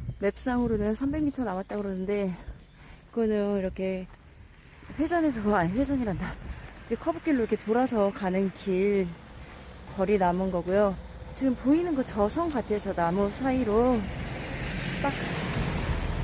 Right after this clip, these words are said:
누가 봐도 '얘는 성이다' 싶게 하나 있는 게 있거든요.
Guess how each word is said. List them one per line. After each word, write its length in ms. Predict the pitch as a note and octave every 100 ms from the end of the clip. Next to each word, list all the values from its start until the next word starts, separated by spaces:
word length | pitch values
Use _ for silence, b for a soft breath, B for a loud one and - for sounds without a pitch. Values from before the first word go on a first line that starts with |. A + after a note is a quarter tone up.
| - - - G3+
누가 220 | A#3+ A#3+
봐도 420 | A3+ A3 B3 C#4+ C4 B B B - - - - -
'얘는 260 | G3+ G#3 A3
성이다' 560 | A3+ D#4 D4+ C4+ A#3 A3+
싶게 680 | - - - - - -
하나 320 | A#3 A#3 A#3 G3+
있는 300 | G3+ G#3+ G3+
게 80 |
있거든요. 500 | F3+ - G3 G3 A3+